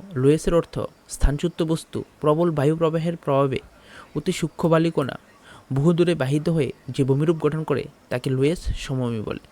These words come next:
লোয়েস ভূমির রং হলুদ। এই প্রকার ভূমিরূপকে আমেরিকা যুক্তরাষ্ট্রে অ্যাডোব ও মধ্য ইউরোপে লিমন বলে। উদাহরণ,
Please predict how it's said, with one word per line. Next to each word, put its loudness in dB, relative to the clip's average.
লোয়েস 4
ভূমির 0
রং 0
হলুদ। -2
এই 2
প্রকার 0
ভূমিরূপকে -2
আমেরিকা -2
যুক্তরাষ্ট্রে -4
অ্যাডোব 4
ও 0
মধ্য 2
ইউরোপে 4
লিমন 0
বলে। 0
উদাহরণ, 4